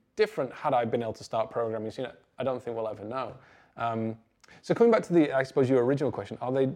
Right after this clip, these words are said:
are designers and developers, are they made or are they born? I'm somewhere, I think, in the middle, but I think that, so for my own, my own experience is that I would never introduce myself as a designer.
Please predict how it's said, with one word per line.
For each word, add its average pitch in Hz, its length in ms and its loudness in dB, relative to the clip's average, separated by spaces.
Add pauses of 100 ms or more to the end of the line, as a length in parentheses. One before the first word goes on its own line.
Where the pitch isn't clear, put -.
are 127 160 -2
designers 120 560 -4
and 110 80 -2
developers, 107 360 -4
are 101 60 -8
they 98 100 -10
made 139 420 -6 (440)
or 110 180 -4
are 107 40 -6
they 104 300 -6 (100)
born? 127 440 -2 (300)
I'm 123 300 -4
somewhere, 147 640 0
I 120 80 -8
think, 127 320 -8
in 107 120 -10
the 107 60 -8
middle, 131 500 -4 (440)
but 143 120 2
I 139 120 2
think 170 400 -2
that, 123 260 -2 (180)
so - 160 0
for 156 100 -4
my 160 220 4
own, 156 400 0 (840)
my 131 260 -2
own 131 200 2
experience 117 500 -6
is 110 140 -6
that 113 280 -6 (420)
I 131 100 0
would 143 140 4
never 143 260 2
introduce 127 360 -4
myself 107 600 -10 (360)
as 113 180 -6
a 113 40 -4
designer. 107 480 -8